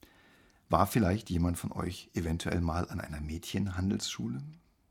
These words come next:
Natürlich ist das ein Hort des Wissens, wo Mädchen die Grundzüge des Handels beigebracht wird.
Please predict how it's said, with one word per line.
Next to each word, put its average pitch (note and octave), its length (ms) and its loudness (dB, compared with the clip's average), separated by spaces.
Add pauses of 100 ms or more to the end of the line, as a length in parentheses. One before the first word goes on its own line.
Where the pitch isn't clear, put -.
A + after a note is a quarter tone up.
(1080)
Natürlich A#2 520 4
ist - 180 0
das A2 120 4
ein F2 260 2
Hort A2+ 380 4
des G#2 220 4
Wissens, G#2+ 400 4
wo F#2 100 2
Mädchen F#2+ 480 2
die F#2 140 -4
Grundzüge F2 560 -2
des - 240 -2
Handels G2+ 400 0
beigebracht - 580 -8
wird. - 140 -20